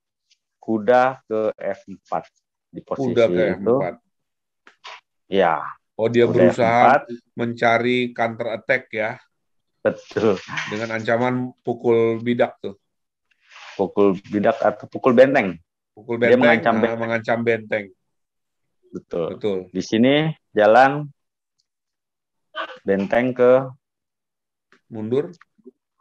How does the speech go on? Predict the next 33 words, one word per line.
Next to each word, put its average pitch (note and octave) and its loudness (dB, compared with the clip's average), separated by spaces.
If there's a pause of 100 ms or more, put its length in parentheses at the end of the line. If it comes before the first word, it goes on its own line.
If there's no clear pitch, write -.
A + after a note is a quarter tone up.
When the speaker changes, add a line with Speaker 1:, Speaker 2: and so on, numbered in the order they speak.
Speaker 1:
H - -20
delapan. E2+ -2 (880)
Speaker 2:
H - -20 (200)
delapan, G#2 -2
balik A2 -4
ke - -10
pos A2+ -6
semula. G#2 -8
Baik. F#2 -10 (240)
Speaker 1:
Betul. E2 -8 (1600)
Nah, G2+ -2
ini B2+ 2
Speaker 2:
H D3 0
delapan, D#3+ 4
ini - 8
Speaker 1:
D G#3+ 2
empat-nya C#3+ 2
Speaker 2:
menarik G3+ -2
nih. C#3+ -6
Ini D#3 -8
ada D#3 -2
kemungkinan C3+ -4 (800)
kuda, A#2+ 0
dikorbankan A#2 -4
kuda G3+ -4
nih, A#2+ -4
dua A2+ -2
pion G#2+ -6
ini, F#2 -14
lalu G2+ -4
buka G2+ -6
inisiatif G2 -8
putih. F2+ -10